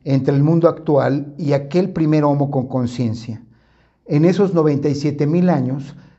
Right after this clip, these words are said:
la humanidad no tuvo conciencia personal, es decir, no tuvo conciencia de la libertad personal que constituye la base del pueblo libre, tal y como lo supo el primer pueblo libre de la historia.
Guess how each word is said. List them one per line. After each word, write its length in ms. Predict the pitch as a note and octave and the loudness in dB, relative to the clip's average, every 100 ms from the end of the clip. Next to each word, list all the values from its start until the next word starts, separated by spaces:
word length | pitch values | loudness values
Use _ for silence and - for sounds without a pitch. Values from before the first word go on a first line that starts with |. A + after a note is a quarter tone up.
| _ | _
la 180 | C3 C#3 | 0 2
humanidad 720 | C#3 D3 D3 D3+ F3+ F3+ - - _ | 4 2 2 4 2 0 -12 -20 _
no 240 | D#3+ E3+ F#3 | -6 -2 0
tuvo 260 | F3+ F3 | 0 -2
conciencia 560 | F3 D#3+ D3+ D#3+ D#3+ D#3 | -2 -4 -2 -4 -2 -2
personal, 720 | C#3+ B2+ D3+ D#3 E3 D3+ - - _ _ | -4 -4 -2 -2 -2 -4 -12 -20 _ _
es 180 | D3+ D3 | -2 0
decir, 560 | D3+ D3+ D3+ D#3 D3+ - - - | 0 2 2 0 -2 -12 -18 -4
no 220 | D3+ F3 | 0 0
tuvo 320 | F3+ G3+ F#3 | 0 0 0
conciencia 640 | F3+ E3 D3 F3+ F3+ F3+ E3 | 0 -2 0 -2 -2 0 0
de 80 | C#3 | 0
la 100 | B2 | 0
libertad 600 | B2 B2 A#2+ C3+ C3+ - | 0 -2 -2 -2 -2 -2
personal 680 | C#3 - D3 D#3 E3+ D3+ - - - _ | -4 -2 -2 0 -2 -4 -10 -20 -20 _
que 160 | C#3+ C#3+ | -6 -2
constituye 880 | C#3+ C#3+ D3 C#3+ A3 C#3 D3 E3+ - | 0 0 -2 0 0 2 0 -2 -4
la 180 | D3+ C#3 | -2 0
base 320 | C#3+ C#3+ D3+ | 0 0 -2
del 180 | C#3 B2 | -2 -2
pueblo 320 | C#3+ C3+ C#3+ | -2 0 0
libre, 480 | D3+ F3 D3 A2+ - - - - - - | 2 0 0 -2 -8 -16 -20 -20 -20 -6
tal 340 | D3+ D3+ D3+ G3 | 0 2 2 0
y 60 | |
como 220 | F3+ D#3 | 0 0
lo 120 | C#3 C3 | 0 0
supo 680 | D#3 C#3 C#3 C#3 - - - | -2 -2 0 0 -2 -8 -6
el 180 | C#3+ C3+ | -4 -2
primer 400 | C3+ C#3 D#3 D3 | 0 0 0 0
pueblo 280 | D3+ D3+ | 0 2
libre 300 | D3 C#3 C#3 | 2 2 0
de 120 | C3 B2+ | 0 0
la 100 | C3 | -4
historia. 580 | - F#3 E3+ B2 - | -2 0 0 -2 -8